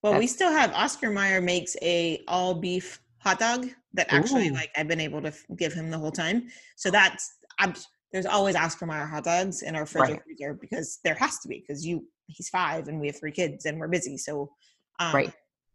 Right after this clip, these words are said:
Speaker 1: like, there has to be kind of that go-to option if need be. So.
Speaker 2: But it's nice that you have that as an option with all the restrictions that you have.
Speaker 1: Oh, yeah, absolutely.
Speaker 2: Yeah.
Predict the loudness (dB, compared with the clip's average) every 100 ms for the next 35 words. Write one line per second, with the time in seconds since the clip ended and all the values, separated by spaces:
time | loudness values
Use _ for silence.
0 | _ -8 -4 -4 -4 -8 -6 -4 -2 -2
1 | -6 -8 -8 -8 -6 -8 -6 -6 -6 -10
2 | _ _ _ _ _ -8 -8 -8 -10 -10
3 | -14 _ -14 -12 -10 -10 -10 -12 -14 _
4 | _ -4 4 4 6 4 2 2 -2 0
5 | 4 4 6 4 4 4 2 4 6 6
6 | 2 -8 -8 -12 -4 0 8 10 10 6
7 | 0 -2 -4 -4 -4 -4 -2 -2 -2 -10
8 | _ _ -2 0 2 0 -2 -10 -2 -2
9 | -2 -6 -8 -12 -16 _ _ -2